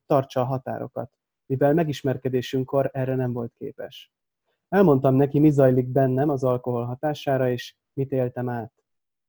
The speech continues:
Megállapítottunk egy olyan alkoholmennyiséget, amitől még ő se csíp be, és én se feszülök be. Ezt immár két-három éve tartja. Nyáron volt egy botlása, azt mondta, azért, mert nem akarta otthagyni vagy kidobni a sört.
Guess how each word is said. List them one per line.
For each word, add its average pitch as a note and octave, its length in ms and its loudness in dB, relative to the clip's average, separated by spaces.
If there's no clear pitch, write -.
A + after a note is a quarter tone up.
Megállapítottunk C3+ 1000 0
egy B2+ 160 -2
olyan D#3 200 0
alkoholmennyiséget, B2+ 1120 -2
amitől C3+ 500 -2
még C#3 260 0
ő F3+ 120 4
se C#3 220 -2
csíp B2+ 280 -6
be, D#3+ 340 -2
és C#3 180 -8
én C#3 160 -4
se C3+ 160 -8
feszülök B2+ 480 -6
be. B2 260 -8
Ezt - 200 -10
immár E3 280 4
két-három C3 500 0
éve B2+ 220 0
tartja. A#2 500 -8
Nyáron D#3+ 340 2
volt C#3+ 240 2
egy B2+ 120 -2
botlása, C3+ 800 -4
azt - 220 -6
mondta, C3 300 0
azért, C#3+ 520 0
mert - 240 -6
nem E3+ 140 -2
akarta C3 400 0
otthagyni C#3 520 -2
vagy B2 160 -4
kidobni B2 440 -4
a A#2+ 40 -8
sört. A#2+ 360 -6